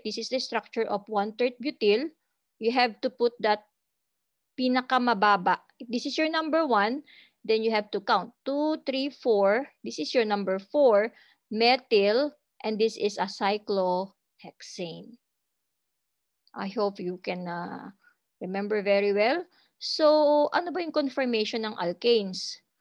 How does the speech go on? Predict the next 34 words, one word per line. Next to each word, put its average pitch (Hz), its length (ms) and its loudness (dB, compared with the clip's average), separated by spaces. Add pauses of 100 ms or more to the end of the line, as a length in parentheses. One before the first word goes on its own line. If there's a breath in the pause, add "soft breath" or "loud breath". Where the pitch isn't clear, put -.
(280 soft breath)
Ang 311 340 -4
conformation 269 880 0
ay 226 220 0
may 220 160 -2
tatlong 240 320 -4
klase 202 320 0
ng 202 320 -4
arrangement 190 480 -6
ng 190 160 -10
atoms 185 560 -6
sa 208 80 -4
molecule 202 640 -2 (420 loud breath)
dahil 269 380 2
umiikot 269 480 -2
sila 226 560 2 (160)
ab-, 202 180 -4 (960)
about 214 300 0
a 214 80 -6
single 190 320 -4
bond. 185 400 -2
They 226 80 4
rotate, 277 560 0
no? 196 240 -6 (340 soft breath)
They 196 80 0 (160)
either 226 160 6
rotate 226 320 4
by 190 160 0
one 190 160 -2
twenty 202 320 -4
degrees 285 720 -2
or 208 80 0
they 208 240 0
rotate 202 400 -4
by 175 400 0